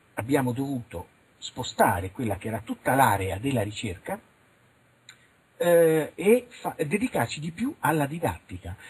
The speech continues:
perché la didattica costa meno. Eh, e quindi io arrivo alle otto e mezzo di mattina, comincia la fila degli studenti davanti alla porta che mi chiedono come si fa questo, come si fa quello, come si fa quell'altro, poi vado a lezione,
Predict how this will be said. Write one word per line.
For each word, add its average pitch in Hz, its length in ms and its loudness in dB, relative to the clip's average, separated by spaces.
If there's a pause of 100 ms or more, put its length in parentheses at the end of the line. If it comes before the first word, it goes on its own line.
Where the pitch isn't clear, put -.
(140)
perché 139 300 0
la 95 100 0
didattica 185 580 -6
costa - 360 -10
meno. 113 460 -10 (420)
Eh, 143 440 6
e 160 160 -2
quindi 113 960 -2
io 110 100 0
arrivo 101 220 -6
alle 92 100 -6
otto 92 160 -10
e 98 40 -6
mezzo 98 240 -10
di 113 80 -10
mattina, 214 560 -2 (200)
comincia 110 380 -4
la 95 80 -2
fila 113 180 -6
degli 98 220 -8
studenti 98 500 -8
davanti 98 340 -8
alla 95 120 -4
porta 98 340 -10
che 98 100 -12
mi 98 140 -12
chiedono 98 340 -10
come 92 180 -16
si - 120 -20
fa 95 120 -8
questo, - 500 -6
come 113 180 -12
si - 140 -18
fa - 140 -16
quello, 233 340 -4
come - 180 -12
si - 120 -16
fa 113 100 -12
quell'altro, 185 600 2 (280)
poi 107 200 0
vado 95 220 -2
a - 20 0
lezione, 175 640 4